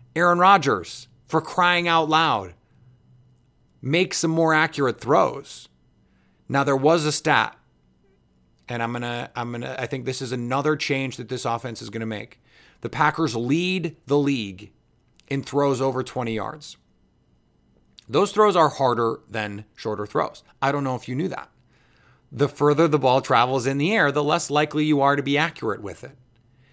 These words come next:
And even though there have been some open receivers, you're, you're gonna hit a lower percentage of those throws. That's one reason Aaron Rodgers' completion percentage is lower this season than it's been in years past.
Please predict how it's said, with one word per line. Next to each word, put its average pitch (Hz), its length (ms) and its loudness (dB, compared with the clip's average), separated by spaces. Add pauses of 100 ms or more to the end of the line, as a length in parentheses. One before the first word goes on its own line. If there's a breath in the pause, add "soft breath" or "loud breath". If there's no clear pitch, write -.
(440 soft breath)
And 143 460 0 (140)
even 175 240 -2
though 165 120 4
there 156 140 2
have 147 180 2
been 151 140 0
some 147 160 -4
open 151 260 0
receivers, 143 540 -2
you're, 139 160 -4
you're 160 180 0
gonna 156 180 0
hit 156 160 -2
a 170 40 2
lower 156 340 2
percentage 135 540 -4
of 113 140 -4
those 120 220 -4
throws. 147 280 4
That's 123 220 -2
one 160 280 2
reason 139 360 2
Aaron 135 220 0
Rodgers' 127 340 0
completion 113 420 -6
percentage 101 540 -10 (340 loud breath)
is 135 180 0
lower 147 380 6
this 160 220 2
season 117 340 -2
than 113 140 -2
it's 110 160 -8
been 175 220 0
in 127 100 0
years 92 260 -4
past. - 460 -12